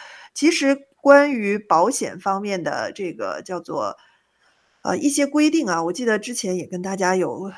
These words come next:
其他面向的一些探讨，就是说加州的野火啊，就是房屋保险方面的这个规定也有它不合理的一些地方哈。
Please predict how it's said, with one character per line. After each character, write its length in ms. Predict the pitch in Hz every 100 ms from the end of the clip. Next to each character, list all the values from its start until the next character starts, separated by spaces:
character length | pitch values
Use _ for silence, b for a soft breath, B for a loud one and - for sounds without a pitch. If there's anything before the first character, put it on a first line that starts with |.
| B B _
其 200 | - 277
他 200 | 269 269
面 220 | 294 262
向 200 | 220 202
的 80 | 180
一 80 | 190
些 140 | 220
探 320 | 214 - 285
讨， 280 | 202 - - -
就 100 | 247
是 80 | 269
说 160 | 285
加 240 | 277 285 294
州 220 | 294 302
的 280 | 233 175 - b b b _ _ _ _ _
野 240 | 214 226
火 220 | 359 247
啊， 220 | 185 175 175
就 120 | 226
是 120 | 247
房 300 | 233 202 285
屋 120 | 311
保 360 | 302 - 185 254
险 400 | 320 214 110 85
方 260 | - 226 233
面 240 | 254 214
的 100 | 185
这 160 | 185 202
个 340 | 175 160 143
规 200 | - 277
定 180 | 294 277
也 200 | 190 214
有 180 | 262 143
它 180 | - 185
不 200 | - 160
合 260 | - 185
理 200 | 226 240
的 120 | -
一 140 | 139 160
些 180 | - 165
地 200 | 202 185
方 280 | 196 196 220
哈。 260 | 180 135